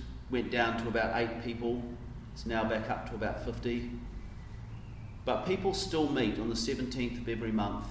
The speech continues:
and remember the work that they did. They inspired Mahatma Gandhi, who then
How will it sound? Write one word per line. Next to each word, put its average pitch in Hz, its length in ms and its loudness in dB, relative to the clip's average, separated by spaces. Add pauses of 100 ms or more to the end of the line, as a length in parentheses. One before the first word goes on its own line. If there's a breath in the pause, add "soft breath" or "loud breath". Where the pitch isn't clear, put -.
(340)
and 117 200 0
remember 120 440 4
the 117 100 0
work 104 400 2
that 110 160 -6
they 104 140 2
did. 101 340 -2 (1700)
They 127 480 4 (160)
inspired 117 920 6
Mahatma 110 520 2
Gandhi, 104 400 4 (680)
who 120 120 -2
then 127 680 6